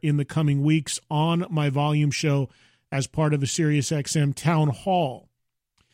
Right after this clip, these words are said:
From there, I go over to Dallas for the game. Next weekend, I'm in Irisburg, Vermont. Don't miss it. Shrindom, Shriners Benefit,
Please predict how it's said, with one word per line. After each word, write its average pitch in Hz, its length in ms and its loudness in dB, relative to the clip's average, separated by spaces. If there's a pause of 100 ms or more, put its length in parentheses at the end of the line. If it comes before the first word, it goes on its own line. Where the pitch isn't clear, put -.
(180)
From 170 200 4
there, 185 240 4
I 190 80 4
go 180 160 2
over 170 160 2
to 151 100 0
Dallas 185 420 2
for - 140 -4
the 147 120 0
game. 214 520 0 (180)
Next 175 400 0
weekend, 208 480 0
I'm 175 140 2
in 156 140 2 (100)
Irisburg, 180 800 0
Vermont. 165 720 0
Don't 185 320 0
miss 185 260 2
it. 202 160 0
Shrindom, 208 760 0 (260)
Shriners 180 540 0
Benefit, 190 600 0